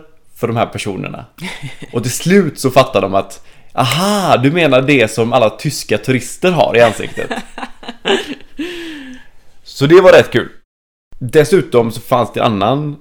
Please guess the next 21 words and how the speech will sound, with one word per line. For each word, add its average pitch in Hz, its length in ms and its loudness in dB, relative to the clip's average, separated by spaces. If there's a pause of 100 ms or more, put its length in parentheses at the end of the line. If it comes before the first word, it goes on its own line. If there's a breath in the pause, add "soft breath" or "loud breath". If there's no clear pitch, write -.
studie 95 600 -2
som 113 200 -4
visar 107 320 -2
på 98 400 0
det 107 120 -4
här 107 220 0
som - 300 -12
kallas 101 280 -4
för 95 340 -4
Kitava-folket 98 1300 -2
som - 280 -8
bor 98 220 -6
i 95 120 -4
Papua - 420 -2
Nya 104 240 0
Guinea. 107 480 0 (960 soft breath)
Där 127 200 6
undersökte 120 520 2
man 104 260 0 (300)
tolvhundra 143 720 -2
personer. 104 540 -6